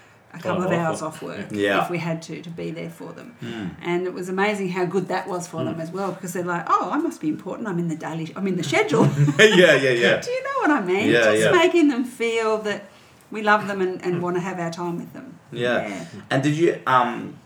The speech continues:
Speaker 3: did your children have a variety of different, um, things that they enjoyed, for example, was some, what, some of them
Speaker 2: Oh, yeah.
Speaker 3: outdoorsy or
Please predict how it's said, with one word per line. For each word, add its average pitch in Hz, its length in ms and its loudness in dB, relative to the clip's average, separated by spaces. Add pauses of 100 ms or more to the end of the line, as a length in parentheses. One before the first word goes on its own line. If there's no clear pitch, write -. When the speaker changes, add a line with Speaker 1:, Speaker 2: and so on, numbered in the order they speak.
(160)
Speaker 3:
did 120 140 -4
your 131 100 2
children 135 380 0
have 120 200 2
a 107 160 0
variety 95 640 2
of 107 120 -2
different, 110 440 -4
um, 90 440 -2 (360)
things 113 240 -2
that 104 100 -2
they 101 180 0
enjoyed, 101 340 2
for 104 100 -6
example, 95 400 -4
was 90 220 -4
some, 95 340 -4 (100)
what, 98 160 -2
some 110 220 2
of 101 60 -2
them 104 100 0
Speaker 2:
Oh, - 40 0
yeah. 90 260 2
Speaker 3:
outdoorsy 113 640 4
or 92 220 -2